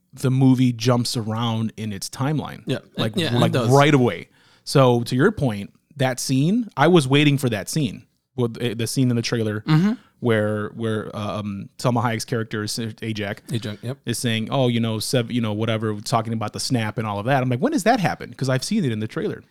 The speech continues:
Speaker 1: Maybe it's not in the movie at all. Sometimes that happens. They cut it out.
Speaker 2: And that's what I thought. I'm like, "Okay, well, maybe that part didn't
Speaker 1: Yeah.
Speaker 2: happen. Maybe they cut it out."
Speaker 1: Oh.
Speaker 2: But then when they go to the ranch,
Speaker 1: Yeah, yeah.
Speaker 2: he sees her there, and he's talking to, um, the little girl. I can't
Speaker 1: Mm-hmm.
Speaker 2: remember her
Speaker 1: S-,
Speaker 2: name.
Speaker 1: uh, Sprite.
Speaker 2: Sprite.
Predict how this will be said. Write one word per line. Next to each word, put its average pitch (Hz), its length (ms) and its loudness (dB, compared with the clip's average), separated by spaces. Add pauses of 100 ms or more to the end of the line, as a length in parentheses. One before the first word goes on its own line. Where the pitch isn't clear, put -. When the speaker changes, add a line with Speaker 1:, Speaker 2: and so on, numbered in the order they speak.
(120)
Speaker 1:
Maybe 156 260 2
it's 170 120 0
not 185 140 4
in 190 60 6
the 196 60 8
movie 240 260 4
at 339 60 0
all. 381 160 2
Sometimes 160 340 2
that 180 100 4
happens. 196 280 0
They 104 100 -2
cut 127 160 -2
it 131 60 -2
out. - 280 -2
Speaker 2:
And 156 100 0
that's 143 140 0
what 135 100 -2
I 113 100 -2
thought. - 420 0
I'm 131 100 -4
like, 123 140 -2
"Okay, 120 200 -2
well, 113 140 4
maybe 117 240 4
that 110 220 0
part - 320 0
didn't 101 240 -2
Speaker 1:
Yeah. 95 80 -10
Speaker 2:
happen. 98 500 -10
Maybe 110 300 -8
they 110 180 -10
cut 113 260 -6
it 104 100 -8
out." 101 240 -10
Speaker 1:
Oh. 87 320 -12 (380)
Speaker 2:
But 120 120 0
then 120 160 -2
when 113 100 -4
they 113 80 -4
go 127 160 0
to 131 60 0
the 120 120 -4
ranch, 104 720 -6 (300)
Speaker 1:
Yeah, 104 140 -4
yeah. 78 200 -6
Speaker 2:
he 120 80 -4
sees 131 380 -2
her 113 140 -4
there, 101 380 -4
and 95 140 -8
he's 120 180 -12
talking 107 380 -4
to, 104 320 0
um, 104 320 -4 (400)
the - 80 0
little 110 200 2
girl. 110 260 2
I 95 80 -2
can't 120 160 -2
Speaker 1:
Mm-hmm. 113 80 -2
Speaker 2:
remember 104 260 -8
her 117 80 -6
Speaker 1:
S-, 107 100 -4
Speaker 2:
name. 92 80 -4
Speaker 1:
uh, 107 140 -4
Sprite. - 400 -6
Speaker 2:
Sprite. 113 240 -8